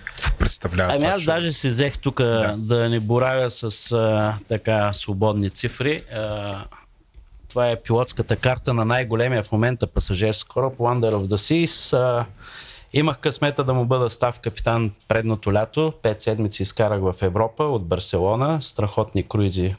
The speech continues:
Speaker 2: едноседмични. Даже и семейството ми беше на борда.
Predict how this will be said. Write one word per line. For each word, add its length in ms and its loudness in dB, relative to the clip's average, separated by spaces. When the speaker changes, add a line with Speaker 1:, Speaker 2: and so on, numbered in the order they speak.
Speaker 2:
едноседмични. 880 2
Даже 280 0
и 40 0
семейството 640 0
ми 100 4
беше 300 2
на 120 4
борда. 460 0